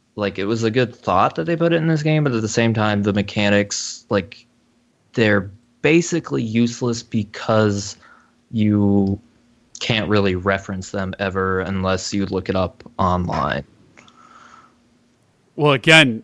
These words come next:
Speaker 2: you have to justify your notebook by the side of your, your, your desk,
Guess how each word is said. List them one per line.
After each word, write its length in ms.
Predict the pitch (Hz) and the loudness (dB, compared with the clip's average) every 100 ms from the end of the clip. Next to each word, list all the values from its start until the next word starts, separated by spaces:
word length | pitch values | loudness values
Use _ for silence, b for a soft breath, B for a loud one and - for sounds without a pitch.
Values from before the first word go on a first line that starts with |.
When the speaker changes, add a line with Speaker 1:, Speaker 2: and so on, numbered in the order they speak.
| - | -12
Speaker 2:
you 220 | 135 143 | -8 -6
have 220 | 156 170 | -2 -4
to 80 | - | -4
justify 460 | 147 147 - 143 143 | -8 -8 -8 -6 -6
your 200 | 131 127 | -6 -6
notebook 680 | 135 139 - 139 131 113 - | -4 -2 -2 0 0 0 -2
by 120 | 131 | -2
the 120 | 127 | -2
side 340 | - 139 131 127 | -2 0 2 0
of 180 | 117 | -2
your, 420 | 120 117 110 110 - | -4 -6 -6 -8 -12
your, 460 | 113 120 113 110 _ _ _ 123 | -12 -10 -12 -14 _ _ _ -20
your 120 | 117 | -16
desk, 580 | - 131 - - - | -8 -6 -4 -8 -12